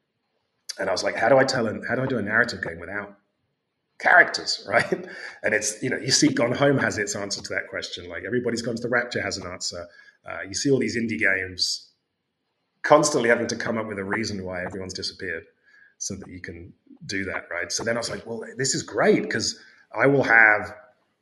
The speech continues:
an actress, I'll have, like, the best perform-, like, the best mocap going 'cause it'll be real, and the hair will be perfect hair physics, uh, and it doesn't need to look good 'cause it's supposed to be crappy police footage,"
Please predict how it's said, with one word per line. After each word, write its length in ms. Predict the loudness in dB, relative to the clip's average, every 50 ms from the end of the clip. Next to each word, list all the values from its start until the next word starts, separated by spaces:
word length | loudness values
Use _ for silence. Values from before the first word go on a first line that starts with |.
| _ _ -6
an 100 | 2 6
actress, 540 | 8 8 6 6 0 -2 -2 0 -2 -2 -4
I'll 120 | -2 -2
have, 160 | -2 0 0
like, 140 | -2 -4 -6
the 60 | -8
best 340 | -2 2 2 2 2 0 -4
perform-, 360 | -8 -6 -2 0 0 0 0
like, 120 | -4 -6 -6
the 40 | -2
best 220 | -2 0 0 0 -2
mocap 360 | -2 -2 -2 -2 -4 -8 -4
going 260 | -2 -2 -2 -2 -4 -8 -16 -20 _
'cause 140 | _ -18 -16
it'll 120 | -16 -12 -10
be 100 | -8 -6
real, 300 | -4 -2 -2 -2 -4 -6 -12 -18 -20 -20 -20 -20 _ -6
and 440 | -2 -2 0 0 -2 -2 -6 -6 -8 -8 -8 -8
the 80 | -8
hair 280 | -6 -2 0 2 2 2
will 120 | 0 -2
be 140 | -6 -8 -8
perfect 360 | -6 -6 -6 -6 -8 -10 -8
hair 140 | -6 -6 -6
physics, 520 | -6 -6 -8 -8 -8 -8 -10 -10 -10 -10 -12 _ _ _ -14
uh, 280 | -12 -10 -10 -12 -14 -18 -20 _ -6 -4
and 100 | -2 -2
it 100 | 0 0
doesn't 220 | 2 2 2 0
need 140 | 0 -2 -4
to 80 | -4 -4
look 320 | 2 2 2 2 2 0
good 240 | 2 4 4 4 2 0 -4
'cause 140 | -4 -6 -6
it's 100 | -6 -8
supposed 260 | -8 -6 -6 -6 -6 -6
to 60 | -6
be 100 | -10 -10
crappy 360 | -8 -8 -8 -8 -8 -12 -16
police 300 | -14 -12 -8 -6 -6 -6
footage," 340 | -8 -10 -20 -20 _ -20